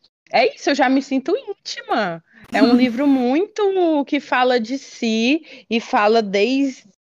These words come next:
Speaker 1: da infância até a atualidade, vai passando por diversos assuntos, diversas fases.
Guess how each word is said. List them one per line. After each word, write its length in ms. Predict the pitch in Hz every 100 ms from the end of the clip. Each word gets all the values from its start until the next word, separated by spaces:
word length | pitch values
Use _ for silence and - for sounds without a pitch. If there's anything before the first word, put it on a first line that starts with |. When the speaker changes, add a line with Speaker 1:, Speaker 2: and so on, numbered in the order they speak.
| _
Speaker 1:
da 280 | 185 208 214
infância 1160 | 254 - - 202 208 233 262 - 247 240 226
até 440 | 220 - 226 208 226
a 100 | 233
atualidade, 960 | 233 262 233 233 196 180 180 202 226
vai 120 | 214
passando 380 | 202 214 - 208
por 160 | 202 220
diversos 480 | 202 185 190 190 220
assuntos, 640 | 247 - 208 185 202 202
diversas 540 | 196 180 185 247 -
fases. 680 | - 202 170 185 214 202